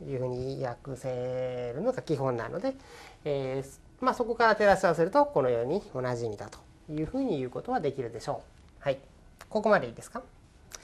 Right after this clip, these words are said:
はい。それではちょっと見てほしいんですが、いいですか？今度はこの二つ。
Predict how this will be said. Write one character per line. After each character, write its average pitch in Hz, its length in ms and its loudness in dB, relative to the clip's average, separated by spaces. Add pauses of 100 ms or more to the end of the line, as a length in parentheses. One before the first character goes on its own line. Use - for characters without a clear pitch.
(580)
は 247 160 12
い。 196 120 10
そ 170 140 2
れ 285 80 8
で 320 80 6
は 269 80 6
ち - 80 -4
ょ 285 40 2
っ - 80 -10
と 151 140 6
見 147 120 6
て 147 120 6
ほ 135 280 -4
し - 20 -4
い 135 60 0
ん - 20 0
で 127 80 -2
す 175 80 -6
が、 240 200 4 (180)
い 147 40 -4
い 139 40 0
で 131 60 -2
す - 40 -10
か？ 208 160 2 (160)
今 202 140 4
度 139 80 6
は 127 60 2
こ 135 100 2
の 131 80 2
二 123 220 -4
つ。 - 140 -14